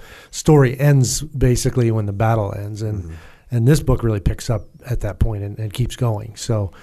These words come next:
Speaker 1: uh, that was, that was sort of the catalyst, because it's just bizarre. And, and as you've implied, I mean, there are a lot of great lessons in there, and, you know,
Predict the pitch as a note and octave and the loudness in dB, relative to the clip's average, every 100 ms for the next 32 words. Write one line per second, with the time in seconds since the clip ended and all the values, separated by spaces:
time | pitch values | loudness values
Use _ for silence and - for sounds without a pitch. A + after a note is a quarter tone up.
0 | - - - - _ _ _ _ - A#2+ | -20 -20 -20 -20 _ _ _ _ -2 0
1 | A#2 C#3+ C3 - - - C3+ C3 - C3 | 2 4 2 2 -2 0 4 4 4 0
2 | A2+ G2+ B2+ A2+ G#2+ G#2+ G#2+ A2 G#2 G#2+ | 0 0 0 2 0 0 0 0 -2 0
3 | B2 F#2+ G#2+ G2+ G#2 G#2+ - - C3 C3 | -2 -2 -4 -4 -4 -4 -8 0 2 4
4 | C#3 C#3 D3+ B2+ C3 A2+ A2+ G#2+ C#3 A#2 | 6 6 6 6 2 2 0 2 2 2
5 | G2+ A#2 A#2+ C3 C#3+ D3 C#3 A#2 B2+ B2+ | -2 -2 0 2 4 4 4 4 2 0
6 | A2 A2 G#2 B2+ - A2+ A2 G#2+ G#2+ A2+ | 0 -4 0 -2 -2 -6 -6 -10 -6 -6
7 | A#2+ B2 A2+ A#2+ G#2+ G2+ | -4 -4 -4 -4 -4 -6